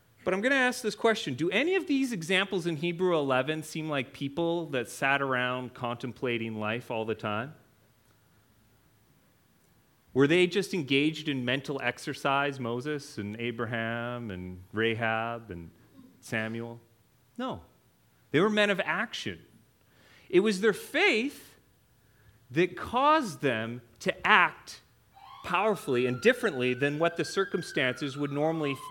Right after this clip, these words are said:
th-, what you would think would be required. They act because they saw and experienced something that, that had them believe.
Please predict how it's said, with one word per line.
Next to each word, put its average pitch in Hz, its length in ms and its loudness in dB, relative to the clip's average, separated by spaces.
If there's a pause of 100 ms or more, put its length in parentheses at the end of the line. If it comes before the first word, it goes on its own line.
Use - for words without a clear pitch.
(960)
th-, 208 160 -6
what 190 260 6
you 214 120 0
would 214 120 -4
think 208 240 2
would 170 160 4
be 156 140 0
required. 143 640 4
They 143 160 0
act 170 480 2 (880)
because 151 260 -2
they 156 140 2
saw 214 420 0
and 208 80 0
experienced 202 760 -2
something 123 560 -4
that, 123 280 0 (1000)
that 131 180 4
had 151 400 0
them 156 160 0
believe. 120 920 -6